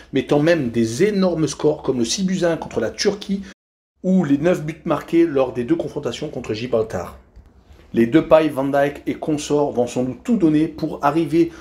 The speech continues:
lors du dernier match avec toutes leurs chances de passer directement, même avec un seul petit match nul. Du côté monténégrin, le bilan est pas si mal que ça dans un groupe où il y avait quand même trois équipes qui étaient supérieures à eux. Ils ont réalisé trois victoires, deux nuls et trois défaites.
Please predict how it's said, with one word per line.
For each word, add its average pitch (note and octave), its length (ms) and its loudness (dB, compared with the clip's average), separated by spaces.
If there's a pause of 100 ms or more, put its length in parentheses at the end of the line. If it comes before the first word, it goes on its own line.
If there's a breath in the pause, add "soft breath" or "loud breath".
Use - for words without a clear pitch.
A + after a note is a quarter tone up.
(140 loud breath)
lors D3 240 2
du C3 80 -12
dernier C3 260 0
match B2+ 400 -4
avec C3+ 380 0 (200 loud breath)
toutes - 280 0
leurs E3+ 160 2
chances D#3 260 -2
de C#3 80 -2
passer C#3+ 320 0
directement, D#3 720 0
même G3 340 -2
avec C#3 280 -2
un D#3 40 0
seul F3+ 220 -2
petit - 180 -6
match C#3+ 220 -6
nul. G2+ 240 -6 (720 soft breath)
Du F#3 160 2
côté A#3 280 0
monténégrin, F#3+ 680 2
le D#3 100 0
bilan D3 320 0
est D#3 100 -4
pas E3 180 0
si - 160 -4
mal D3+ 200 -2
que C#3+ 100 -4
ça E3 220 0
dans C#3+ 180 0
un C#3 80 0
groupe D#3 320 0 (160)
où D3 100 -6
il C#3 60 -8
y C#3+ 80 4
avait C3 160 2
quand C3 140 0
même A#2+ 100 -2
trois E3+ 320 2
équipes F#3 260 -8
qui - 100 -6
étaient C3+ 180 -4
supérieures D#3+ 720 -2
à - 240 -2
eux. F3 180 6 (360 loud breath)
Ils C#3+ 140 -6
ont C#3 60 2
réalisé C3 300 2
trois F3 180 -2
victoires, E3 380 0
deux D3 180 2
nuls E3+ 320 0
et B2+ 140 -2
trois D#3 240 -2
défaites. D#3 520 -6